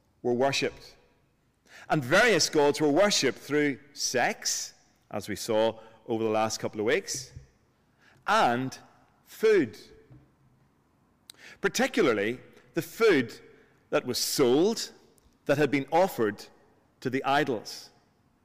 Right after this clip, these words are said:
to the gods worshipped in those various temples. And what happened was, if you wanted to worship, well, you'd bring a sacrifice.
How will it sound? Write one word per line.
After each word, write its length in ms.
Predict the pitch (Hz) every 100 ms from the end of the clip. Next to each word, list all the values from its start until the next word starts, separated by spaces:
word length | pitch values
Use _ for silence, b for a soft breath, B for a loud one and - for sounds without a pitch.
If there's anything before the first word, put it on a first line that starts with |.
| b b b
to 120 | -
the 100 | 135
gods 840 | 131 180 180 160 104 - - - - _ _
worshipped 640 | 135 165 160 - - - - _ _ _ _ _ _
in 140 | 139 127
those 180 | 123
various 340 | 123 120 113 -
temples. 580 | 113 104 104 - - _ _ _ _ _ _ _ _ _ _ _ _ -
And 100 | 151
what 140 | 185
happened 360 | 151 131 214 214
was, 400 | 113 101 131 131
if 180 | 127 -
you 240 | 131 113 -
wanted 400 | 123 131 151 -
to 220 | 127 107 - - -
worship, 500 | 98 104 - 539 - _ b b b b b _
well, 120 | 139
you'd 200 | 127 117
bring 160 | 131 131
a 40 |
sacrifice. 1000 | 113 - 185 202 220 - 165 98 - -